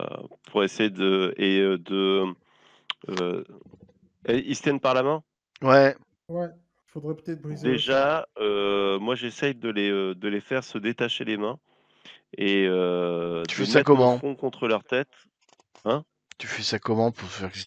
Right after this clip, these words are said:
Speaker 2: détacher les mains ?
Speaker 1: Bah, ils se les tiennent par la main. Bah,
Speaker 2: Ouais.
Speaker 1: je fais, euh,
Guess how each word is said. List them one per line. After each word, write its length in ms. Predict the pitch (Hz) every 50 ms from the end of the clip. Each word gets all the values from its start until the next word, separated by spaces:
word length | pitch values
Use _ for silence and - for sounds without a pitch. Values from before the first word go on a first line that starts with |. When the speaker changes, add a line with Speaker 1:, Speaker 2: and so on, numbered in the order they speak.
| - -
Speaker 2:
détacher 380 | - - - 92 - - 98
les 100 | 92 95
mains ? 240 | 92 92 98 101 104 113 _ _ _ _ _ _ _ _ _ _ _ _ _ _ _ _ _ _ _ _ _ _ _ _ _ _ - - - _ _ _ _ _ _ _ _ _ _ _ _ _ -
Speaker 1:
Bah, 100 | 90 98
ils 80 | 101
se 100 | - -
les 120 | 113 104 95
tiennent 300 | - - 120 110 110 104
par 220 | - 104 101 101
la 100 | 104 107
main. 220 | 113 127 139 139 - _ _ _ _ - -
Bah, 100 | 98 104
Speaker 2:
Ouais. 120 | 123 143
Speaker 1:
je 80 | 151 -
fais, 180 | - - 113
euh, 320 | 101 101 101 98 98 95